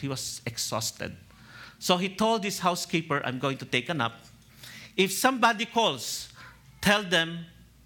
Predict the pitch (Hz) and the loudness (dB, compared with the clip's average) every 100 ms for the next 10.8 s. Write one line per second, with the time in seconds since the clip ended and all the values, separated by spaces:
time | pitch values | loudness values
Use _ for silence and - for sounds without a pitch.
0 | - - 160 - 165 165 147 160 147 139 | -20 2 2 4 0 0 0 -2 -2 0
1 | 175 180 180 - 120 117 123 - - _ | 0 0 -4 -4 -4 -4 -6 -18 -20 _
2 | - - - - - 147 160 170 156 156 | -20 -20 -20 -20 -6 -4 -4 -4 -4 -6
3 | 151 - 170 123 101 - - - - - | -8 -6 -4 -4 -6 -14 -20 -20 -20 -20
4 | _ - - - - - - - - - | _ -20 -20 -20 -20 -20 -20 -20 -16 -2
5 | 131 139 - 147 127 170 160 156 123 113 | 0 0 0 -2 0 -2 -2 0 -2 -4
6 | - - - - 139 139 131 127 - 120 | -8 -6 -6 -2 -2 0 -2 -4 -4 0
7 | 123 123 120 117 117 - 107 101 - - | 0 2 0 -2 -4 -2 -2 -2 -2 -2
8 | - - - - - - - - 165 139 | -4 -8 -16 -20 -20 -20 -20 -4 0 0
9 | 101 - - - - - - - - 143 | -2 -8 -18 -20 -20 -20 -10 -6 0 2
10 | 143 131 117 113 - - - | 2 0 0 0 0 -2 -4